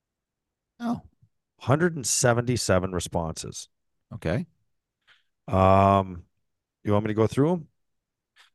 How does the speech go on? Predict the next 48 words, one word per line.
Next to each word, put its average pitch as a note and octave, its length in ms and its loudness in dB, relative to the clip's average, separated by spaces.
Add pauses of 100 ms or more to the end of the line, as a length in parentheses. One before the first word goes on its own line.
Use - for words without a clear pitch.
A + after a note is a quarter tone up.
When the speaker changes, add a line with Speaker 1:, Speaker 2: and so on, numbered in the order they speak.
(280)
Speaker 1:
I'd, D3 220 6
I'd C#3 180 6
be C3+ 100 6
curious E3 580 6
to, C#3+ 560 8 (200)
to, B2+ 220 2 (160)
to C3 140 2
hear D#3 400 4
because, D3+ 540 0
like, D3 240 -2
it, D3 200 0
it's D#3 180 0
an E3 80 4
Speaker 2:
Well F3 80 4
Speaker 1:
interesting D#3 440 2
topic, C3 480 2
and, F#2+ 280 -4
and, A2+ 180 -2
and, A2+ 220 0 (560)
I A#2+ 100 0
mean, B2+ 180 8
there's C3+ 160 8
a D3 60 6
lot G3 300 4
of - 80 2
people, G2 520 2 (520)
I D3 80 2
think F#3+ 220 4
a D#3 60 8
lot B2+ 240 8
of - 80 2
people - 240 0 (160)
feel F#2+ 340 0
that E2+ 180 -6
Devin A2 260 0
Levi F2 300 -2
is D2+ 100 -6
gonna F#2+ 180 0
be E2+ 140 -2
a D#2 60 0
very G#2+ 460 6
good, E2+ 460 2 (240)
Speaker 2:
Okay, G#2+ 100 2
Speaker 1:
very, C3+ 180 10
Speaker 2:
let's G#2+ 140 6
Speaker 1:
very G2 220 6
good F2+ 180 2
goaltender. D#2 540 -4